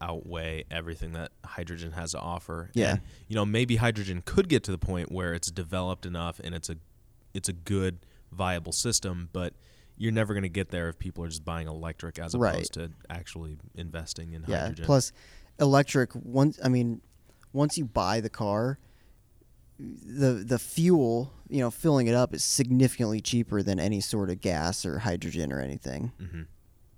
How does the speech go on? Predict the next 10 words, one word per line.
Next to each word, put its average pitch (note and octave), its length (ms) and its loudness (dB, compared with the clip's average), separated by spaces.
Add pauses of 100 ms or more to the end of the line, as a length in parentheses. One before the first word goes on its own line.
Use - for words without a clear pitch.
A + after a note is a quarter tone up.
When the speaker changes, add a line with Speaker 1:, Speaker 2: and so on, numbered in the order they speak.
Speaker 2:
Yeah, - 160 -6
it F2 180 -6
just, - 280 -6 (480)
electric C#3 520 4
just A#2+ 180 -2
has A2+ 180 0
more G#2+ 220 0
benefits F#2 800 -2 (380)
over F2+ 320 2
the D2+ 380 -2